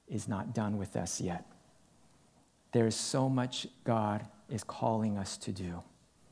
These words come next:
so many more lives he is ready to change and transform. I hope that you will join me in pursuing the vision God has given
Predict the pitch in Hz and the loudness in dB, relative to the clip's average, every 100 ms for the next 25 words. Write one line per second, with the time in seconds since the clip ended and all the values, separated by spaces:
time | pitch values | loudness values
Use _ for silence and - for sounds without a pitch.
0 | - - - - - 127 123 127 120 117 | -20 -20 -10 0 6 8 10 10 8 8
1 | 110 104 101 101 101 98 - - - - | 4 4 2 4 2 0 -4 -8 -12 -20
2 | - 113 104 117 107 101 98 92 90 - | 0 2 4 2 2 4 4 2 -4 -14
3 | - - - - - 101 98 98 107 98 | -20 -8 -6 -4 -2 -2 0 -2 -2 -2
4 | - 92 - - 95 90 90 - - _ | -4 -4 -4 -4 -2 -2 -4 -10 -20 _
5 | _ - _ - - - - - 117 113 | _ -20 _ -20 -20 -20 -12 4 6 8
6 | 160 151 - - - 127 123 120 113 131 | 10 8 8 4 6 6 6 6 4 6
7 | 123 123 127 104 85 - - - - - | 8 8 8 6 0 -12 -20 -20 -20 -20
8 | - - - - - - - 127 117 - | -20 -20 -20 -20 -20 -10 6 8 8 6
9 | 165 - - 156 151 151 151 139 123 120 | 2 4 8 10 12 10 8 8 6 6
10 | 127 120 127 123 117 120 113 113 117 - | 6 6 4 4 4 6 6 6 4 -2
11 | - - 120 - 117 107 107 107 | -8 -2 -2 4 4 4 4 2